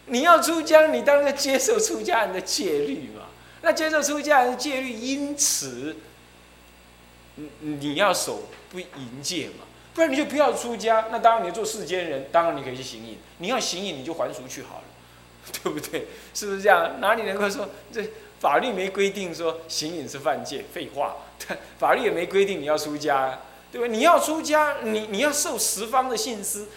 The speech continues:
就是因为你有戒，拜托，对不对？好了，现在不行，因为戒律是专门持戒的人守的。我们呢，我们这群出家人，我们大，这群大部分的出家人，呃，是不用持戒的，因为我们不是南山律宗的人。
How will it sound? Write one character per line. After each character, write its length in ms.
就 100
是 120
因 120
为 120
你 100
有 120
戒， 320
拜 140
托， 280
对 100
不 80
对？ 200
好 160
了， 140
现 160
在 200
不 60
行， 240
因 160
为 80
戒 180
律 240
是 220
专 160
门 180
持 180
戒 200
的 100
人 160
守 140
的。 100
我 120
们 200
呢， 140
我 80
们 120
这 200
群 200
出 140
家 220
人， 160
我 100
们 140
大， 240
这 140
群 160
大 200
部 140
分 160
的 80
出 160
家 200
人， 200
呃， 260
是 160
不 160
用 160
持 200
戒 240
的， 100
因 100
为 80
我 140
们 80
不 100
是 80
南 180
山 220
律 140
宗 200
的 60
人。 100